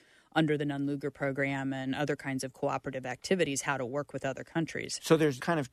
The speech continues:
Speaker 2: two pieces to this, right? There's a supply and demand piece.
Speaker 1: Mm-hmm.
Speaker 2: So the supply piece is making sure that these materials don't get into the wrong hands,
Speaker 1: Mm-hmm.
Speaker 2: and the demand piece is trying to find those people who want it, right, and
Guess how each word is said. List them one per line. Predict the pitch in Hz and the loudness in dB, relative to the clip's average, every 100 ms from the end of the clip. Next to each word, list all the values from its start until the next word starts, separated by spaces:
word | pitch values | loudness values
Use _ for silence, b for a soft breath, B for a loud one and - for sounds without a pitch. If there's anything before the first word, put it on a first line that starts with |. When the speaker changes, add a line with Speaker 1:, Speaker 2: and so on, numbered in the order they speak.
| - | -8
Speaker 2:
two | - 151 | -4 -2
pieces | 156 147 139 | 0 0 -2
to | 113 | -6
this, | 107 98 | -4 0
right? | 113 107 | 0 0
There's | 107 | -4
a | 107 | -8
supply | 120 - 131 131 | -12 -2 2 4
and | 123 | 4
demand | 113 117 113 104 | 0 0 -2 -4
piece. | - - 175 | -10 -8 -2
Speaker 1:
Mm-hmm. | 160 196 254 | 2 4 4
Speaker 2:
So | 302 117 110 | 2 2 0
the | |
supply | 110 - 147 156 | -2 -2 2 4
piece | 147 139 123 - - | 2 -2 -4 -6 -10
is | 117 | -4
making | 131 120 117 | -2 -2 -4
sure | - 123 | -2 -2
that | 113 | -2
these | 123 107 | -6 -8
materials | 107 - 175 151 117 | -8 0 2 2 0
don't | 117 110 | -4 -4
get | 113 | -4
into | 110 | -4
the | 107 | -4
wrong | 110 107 110 | -2 0 2
hands, | 160 160 151 | 2 2 2
Speaker 1:
Mm-hmm. | 151 | 0
Speaker 2:
and | 110 | -4
the | |
demand | 110 123 156 170 147 | -6 -2 0 0 -2
piece | 120 117 - _ b b b b b | -4 -4 -8 _ b b b b b
is | 135 | -6
trying | - 131 | 0 2
to | 120 | 2
find | 127 120 | 2 2
those | 117 | 2
people | 123 123 107 | -2 -4 -4
who | 113 | -4
want | 117 135 131 | 2 4 4
it, | 101 - | 0 0
right, | 110 113 - | 0 0 -4
and | 110 107 104 | -6 -6 -8